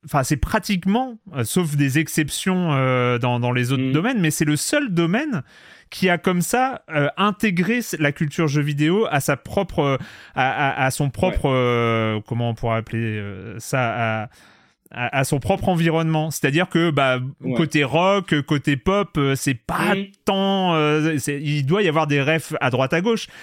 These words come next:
Speaker 1: Pourquoi, pourquoi, à ton avis, le rap est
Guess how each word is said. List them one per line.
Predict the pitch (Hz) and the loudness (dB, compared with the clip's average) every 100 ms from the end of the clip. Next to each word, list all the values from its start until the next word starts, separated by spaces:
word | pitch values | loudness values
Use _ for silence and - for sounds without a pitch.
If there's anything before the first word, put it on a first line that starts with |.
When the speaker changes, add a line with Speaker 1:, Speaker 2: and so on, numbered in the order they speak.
| - - | -6 -4
Speaker 1:
Pourquoi, | 226 302 285 | 0 0 0
pourquoi, | 180 196 - 269 | -2 -4 -2 0
à | 220 | 2
ton | 185 170 | 2 0
avis, | 170 240 | 2 2
le | 165 | 2
rap | 139 233 - - _ | 2 0 -2 -6 _
est | - 160 147 | -6 0 0